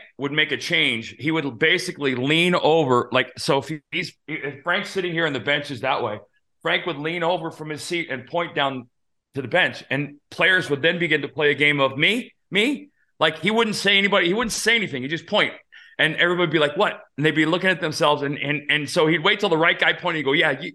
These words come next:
he'd point him like, "You." And so Phil comes off the disabled list that night, and, uh, he, Frank points at him, and Phil had wanted Frank to go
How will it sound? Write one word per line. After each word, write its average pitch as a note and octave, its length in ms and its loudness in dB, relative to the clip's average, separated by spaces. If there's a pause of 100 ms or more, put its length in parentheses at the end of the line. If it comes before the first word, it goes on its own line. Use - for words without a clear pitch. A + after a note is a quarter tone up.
he'd - 320 -10
point F3 220 0
him C#3 80 -2
like, C#3 220 -2
"You." F#3 200 2 (840)
And C#3 160 2
so D3 500 2
Phil G#3+ 260 0
comes F3+ 220 -2
off F3 180 2
the D3+ 60 -4
disabled D3 560 -2
list G#2 300 0
that G#2+ 220 0
night, G#2 320 0 (540)
and, C3 580 4 (240)
uh, A2+ 540 2 (1000)
he, D#3 540 -2 (920)
Frank F3+ 220 2
points G#3+ 300 -2
at A#2+ 180 4
him, A#2 300 -4
and C3+ 260 2 (120)
Phil G#3+ 380 -4
had D#3+ 220 0
wanted D3 380 0
Frank D3+ 500 -2 (480)
to C3 80 2
go C#3 360 0